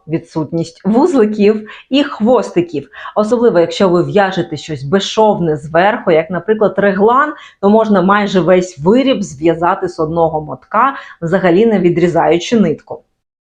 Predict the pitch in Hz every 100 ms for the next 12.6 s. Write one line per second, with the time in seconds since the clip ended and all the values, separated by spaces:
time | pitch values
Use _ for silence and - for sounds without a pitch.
0 | - 254 240 185 180 175 214 220 233 240
1 | 233 330 415 370 330 285 269 262 269 262
2 | 226 240 226 190 175 160 165 - 190 214
3 | 160 135 170 170 196 220 220 - 180 170
4 | 160 175 175 165 143 - 143 - _ _
5 | _ _ - 214 220 226 320 254 208 226
6 | 220 208 190 240 302 240 196 180 185 175
7 | 165 170 226 240 - 147 196 208 165 156
8 | 165 - 156 156 - 180 175 214 330 -
9 | - - 180 - 208 214 170 170 196 254
10 | - 269 190 - - 170 156 160 - 170
11 | 175 180 165 160 170 247 254 170 170 170
12 | 156 - 165 160 143 113